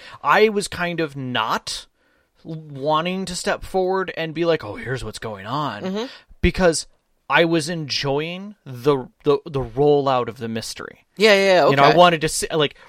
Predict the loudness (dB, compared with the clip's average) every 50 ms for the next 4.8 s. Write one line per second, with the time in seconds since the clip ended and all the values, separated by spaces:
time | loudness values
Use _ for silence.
0 | _ -4 2 4 6 6 6 4 2 -2 -4 -6 -8 -8 -10 -8 -8 -8 -6 -8
1 | -10 -8 -6 -6 -6 -6 -6 -6 -10 -12 -12 -16 -18 -18 -20 -20 -16 -12 -4 -2
2 | -2 -2 0 0 0 2 2 2 0 0 -2 2 4 4 4 4 2 0 -2 -2
3 | -4 -6 -6 -6 -8 -8 -6 -8 -6 -4 -4 -4 -2 -2 -2 -4 -4 -6 -10 -8
4 | -4 -4 -2 -4 -4 -4 -4 -4 -4 -4 -6 -2 -2 -2 -2 -4